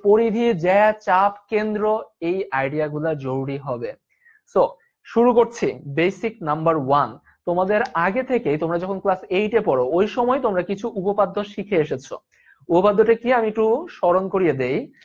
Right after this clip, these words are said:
ধরো যে কোনো একটা বৃত্ত, এই বৃত্তে এটা হলো গিয়ে কেন্দ্র।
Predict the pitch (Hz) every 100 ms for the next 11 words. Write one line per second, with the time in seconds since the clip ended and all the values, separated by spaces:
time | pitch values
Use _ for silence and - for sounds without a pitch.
0 | _ _ _ 180 233 254 127 135 - 277
1 | 302 294 277 240 226 226 160 170 170 -
2 | 127 135 254 277 _ _ _ _ _ _
3 | _ _ _ _ _ _ _ _ 170 202
4 | 220 196 240 240 - 123 143 156 185 202
5 | 185 190 - 185 190 165 113 -